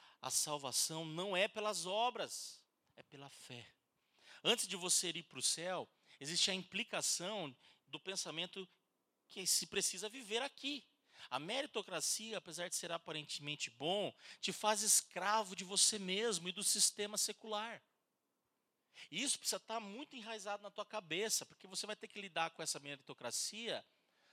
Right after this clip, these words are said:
todos os dias. Todos os dias você vai ter que lidar com isso.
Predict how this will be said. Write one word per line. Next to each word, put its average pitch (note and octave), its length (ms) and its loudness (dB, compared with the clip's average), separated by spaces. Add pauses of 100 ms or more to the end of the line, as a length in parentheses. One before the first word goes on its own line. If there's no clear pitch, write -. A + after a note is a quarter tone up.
(300)
todos G#3 920 0 (140)
os F3+ 180 -10
dias. - 840 -4 (3000)
Todos G3 420 -6
os F3+ 100 -6
dias G3 220 -6
você F3+ 220 -4
vai F3 80 -8
ter F3+ 120 -14
que - 100 -20
lidar E3+ 240 -6
com F3 200 -14
isso. G3 360 -8